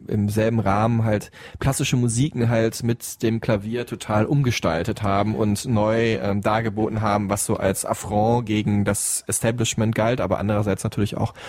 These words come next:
als irgendwie neu und cool und rebellisch. Und das ist eben alles passiert hier in der Nähe in, äh, Köln und Düsseldorf und in Wiesbaden.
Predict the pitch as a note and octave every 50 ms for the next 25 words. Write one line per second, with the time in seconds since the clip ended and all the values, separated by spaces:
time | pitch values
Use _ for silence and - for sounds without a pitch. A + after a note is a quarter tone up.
0 | - - - - - - G#2 G2+ - - - G2+ G#2 G#2 G2+ G2 G2+ G#2 G#2 G#2+
1 | G#2+ G#2+ G#2+ G#2 G#2+ G#2+ A2 - - - - C#3 C3+ C3 B2 B2 B2+ C3 - -
2 | A#2+ C3 C3+ C3+ C3 G2 G2 - - B2+ A2+ - C#3+ - - - D#3+ D#3 - -
3 | D#3+ D3+ D#3+ D#3 - C3+ D#3+ D#3 - - D3 - - - D#3 E3+ F#3+ - - -
4 | - - G#3+ B3 C#4+ C#4 C#4 - - A3 B3 G#3+ F#3+ F3 G3 A3+ G3+ G#3 A3+ -
5 | - F3 F#3 G3+ G#3 G3 - - D3+ D#3 D#3+ E3 - - - F3 F#3+ G3 G3+ G3+
6 | G3 F#3 F3 D#3 E3 - G3 F3+ E3+ D#3+ E3+ - - D3+ D#3 F3 - - D3+ D3
7 | C#3+ B2+ B2 D#3+ F#3+ - - - G#2+ A2+ A2 A#2+ D3+